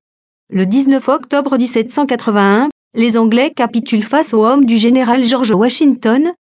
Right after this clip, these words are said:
ainsi que devant les soldats français du corps expéditionnaire du comte de Rochambeau et les volontaires du jeune marquis de Lafayette.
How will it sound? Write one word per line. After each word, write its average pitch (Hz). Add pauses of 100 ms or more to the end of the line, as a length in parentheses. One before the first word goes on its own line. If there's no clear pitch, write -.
(120)
ainsi 233
que 254
devant 202
les 185
soldats 190
français 233
du 240
corps 240
expéditionnaire 269
du 254
comte 294
de 240
Rochambeau 233
et 208
les 214
volontaires 240
du 240
jeune 247
marquis 233
de 302
Lafayette. 196